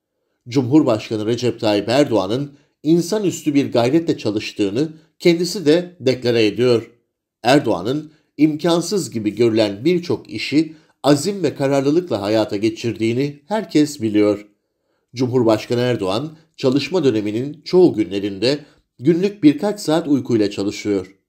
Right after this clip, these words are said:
Niye? Daha fazla yatması yasak mı? Deprem bölgesine defalarca gidip her yeri dolaşmaz da şöyle birkaç yere gidip dönemez mi? Kendisine yedi yardımcı atayıp tüm devlet işlerini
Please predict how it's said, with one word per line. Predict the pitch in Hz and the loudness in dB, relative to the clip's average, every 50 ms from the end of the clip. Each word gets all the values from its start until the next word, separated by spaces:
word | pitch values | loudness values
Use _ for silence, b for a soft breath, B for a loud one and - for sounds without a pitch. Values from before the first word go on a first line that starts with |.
| _ _ | _ _
Niye? | 151 185 202 151 127 120 151 160 - _ _ _ _ _ _ _ _ _ _ - | -6 -2 -2 0 0 -2 -4 -8 -12 _ _ _ _ _ _ _ _ _ _ -4
Daha | 110 101 110 113 | -2 0 0 0
fazla | 131 120 117 107 120 123 | 0 0 0 2 2 2
yatması | 120 113 110 - 120 117 - 123 | 2 2 0 -4 -8 -4 0 0
yasak | 123 117 120 - 196 208 208 - | 0 0 0 -2 -2 -4 -4 -6
mı? | 98 87 - - _ _ _ _ _ _ b b b b b b - | -12 -14 -14 -16 _ _ _ _ _ _ b b b b b b 2
Deprem | 131 147 147 147 175 185 185 160 131 | 4 4 4 4 0 0 0 2 2
bölgesine | 123 120 117 113 127 123 127 131 127 113 113 | 2 2 2 2 0 -2 -2 -4 -4 -2 -2
defalarca | 110 110 - 117 120 127 139 139 135 120 110 110 | -2 -2 -2 -2 -2 -2 0 0 -2 -2 -2 -4
gidip | 98 110 95 110 113 113 - - _ _ | -4 -2 -2 -2 -2 -4 -6 -16 _ _
her | _ 143 147 160 | _ -2 0 0
yeri | 151 123 117 110 107 101 | 0 2 0 0 2 2
dolaşmaz | 113 110 110 110 110 - 127 123 120 117 107 107 - | 2 2 2 2 0 -2 -4 -2 -2 -2 -2 -2 -2
da | 107 95 B B B B B | -4 -4 B B B B B
şöyle | - - 202 202 185 147 | -2 2 4 4 4 4
birkaç | 147 147 - 185 175 180 - | 2 -2 -2 -4 -4 0 2
yere | 160 127 120 | 2 2 2
gidip | 110 120 120 127 - - - | 0 -2 -4 -4 -6 -4 -2
dönemez | 123 117 147 190 214 160 113 110 107 - 107 | -2 0 0 0 -2 -2 -2 -2 -4 -6 -6
mi? | 101 98 87 90 _ _ _ _ _ _ _ _ _ _ _ _ _ _ _ _ _ _ - | -8 -8 -10 -12 _ _ _ _ _ _ _ _ _ _ _ _ _ _ _ _ _ _ 0
Kendisine | 135 135 135 135 120 131 160 165 175 | 0 0 2 0 -2 0 2 2 2
yedi | 143 117 123 120 135 170 | 2 2 0 0 4 4
yardımcı | 160 127 117 117 110 120 117 110 131 120 | 4 4 4 0 -2 -4 -4 -4 -2 -4
atayıp | 98 - - 107 104 98 92 - b b b b b _ | -4 -4 -2 -2 -2 -2 -4 -8 b b b b b _
tüm | - 214 208 175 123 | -6 -6 -6 -2 2
devlet | 123 117 117 135 131 127 123 | 2 2 2 2 -2 -4 -6
işlerini | 113 - - 120 113 110 107 107 | -10 -6 -4 -2 -2 -2 -2 -6